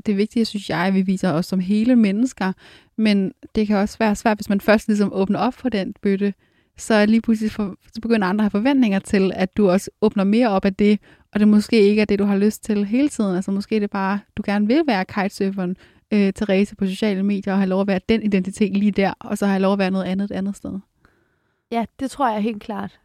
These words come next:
Speaker 2: Øhm, ja, jeg, jeg er nok mest Therese Toppel kitesurferen på de sociale medier, og det har jeg da også okay med at være, men så
Speaker 1: Mm.
Speaker 2: kan det være, at man face to face eller via podcast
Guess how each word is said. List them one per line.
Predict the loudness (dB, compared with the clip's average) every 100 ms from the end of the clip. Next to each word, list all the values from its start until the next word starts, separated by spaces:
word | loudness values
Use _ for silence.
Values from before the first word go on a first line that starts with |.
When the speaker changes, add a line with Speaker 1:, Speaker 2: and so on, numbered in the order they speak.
| _ _
Speaker 2:
Øhm, | -2 -2 -2 -4 -6 -6 -6 -8 -14 _ _ _ _ _ _ _ _ _ _ _ _ _ -2
ja, | -2 -2 _ _ 2
jeg, | 4 4 4
jeg | 4 6
er | 6
nok | 6 4 2
mest | 0 0 -2 -6
Therese | -4 -2 -4
Toppel | -2 -2 -2
kitesurferen | -2 -4 -2 -4 -4 -6
på | -6 -4 -4
de | -4 -4
sociale | -6 -4 -4 -4 -2
medier, | -4 -4 -6 -10 -12 _
og | -2 0
det |
har | 2 4
jeg | 4
da | 2
også | -2 -2
okay | -2 -2
med | -2
at | -2
være, | -2 -2 -2 -4
men | -4 -2
så | -2
Speaker 1:
Mm. | -2
Speaker 2:
kan | -4
det | -4
være, | -2 0 0
at | -2 -6 -16 _ _ _ _
man | -4
face | 0 -2 -2
to | -6
face | -8 -2 -2 -2 -4
eller | -4 -4
via | -4 -4
podcast | -4 -8 -6 -4 -4 -4 -8